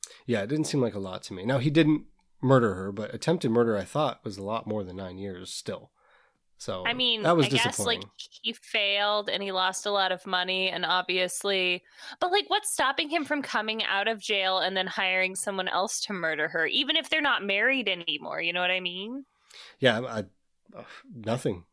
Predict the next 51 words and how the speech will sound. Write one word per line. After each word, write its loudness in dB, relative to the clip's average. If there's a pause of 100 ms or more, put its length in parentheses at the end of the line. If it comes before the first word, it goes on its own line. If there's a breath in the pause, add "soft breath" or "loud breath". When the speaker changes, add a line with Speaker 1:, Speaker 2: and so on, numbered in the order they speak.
(100)
Speaker 1:
right? -4 (120)
Nothing -6
to -6
stop -8
him. -8
Speaker 2:
Yeah. -4 (600)
Bullshit. -2
Although, 2
I 2
guess 0
nothing's -2
really -2
stopping -2
him -2
in -2
jail -2
because -10
you -16
can -10
still -2
send -8
emails -8
and, -14 (480 soft breath)
or -6
he -6
could -4
have, -2
Speaker 1:
True. 4
Speaker 2:
like, 0
hired 0
somebody -2
on -2
the -4
outside -2
to -14
do -4
it -6
for -2
him -8
and -12
stuff -4
still, -6
so. -2
Speaker 1:
I 0 (720)
don't 0
think -2
you -2
get -2
email 0
in -4
jail. -10